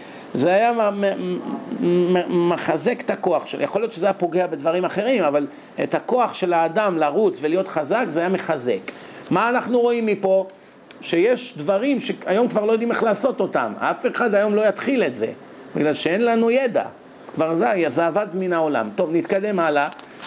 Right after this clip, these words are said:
מצווה מאה ארבעים ותשע,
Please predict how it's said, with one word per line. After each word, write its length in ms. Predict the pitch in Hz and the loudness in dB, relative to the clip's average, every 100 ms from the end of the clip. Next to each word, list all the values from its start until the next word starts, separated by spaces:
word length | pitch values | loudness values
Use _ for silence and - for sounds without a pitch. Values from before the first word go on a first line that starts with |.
| - - - - | -14 -16 -18 -2
מצווה 580 | 175 175 180 233 254 254 254 - - - - - - - - - - - - - 131 | 0 0 2 2 4 2 -2 -12 -20 -20 -20 -20 -20 -20 -20 -20 -20 -18 -16 -4 0
מאה 560 | 175 226 233 226 226 202 170 | 2 2 2 2 0 -2 -2
ארבעים 580 | 185 170 175 180 226 208 | 0 0 -2 0 0 2
ותשע, 600 | 180 - 180 143 - | 0 0 -2 -2 -4